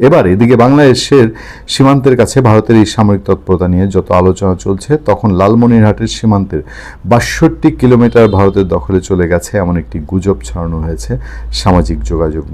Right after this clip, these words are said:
মাধ্যমে। এটার কোনো ভিত্তি নেই। সরজমিনে বিবিসি বাংলা লালমনিরহাট গিয়ে জানার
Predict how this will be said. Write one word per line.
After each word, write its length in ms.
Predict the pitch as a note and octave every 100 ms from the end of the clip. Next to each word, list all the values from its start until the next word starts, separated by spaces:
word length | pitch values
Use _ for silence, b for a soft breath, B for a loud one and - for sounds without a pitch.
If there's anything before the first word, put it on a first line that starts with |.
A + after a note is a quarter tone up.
| D#2+
মাধ্যমে। 460 | D#2+ C#2+ F2+ D#2 D2 b b -
এটার 180 | G#2 G#2 F2
কোনো 120 | D#2+ C#2
ভিত্তি 300 | - - D#2+
নেই। 120 | G2 F3+ B B B B B - -
সরজমিনে 560 | G#2+ G2 F#2 G2+ G#2 D3+ A2+
বিবিসি 280 | F2 - - F2
বাংলা 220 | F2+ G2 A2
লালমনিরহাট 500 | F#2 F2+ E2+ E2 E2+ D#2+
গিয়ে 120 | F2 E2
জানার 220 | E2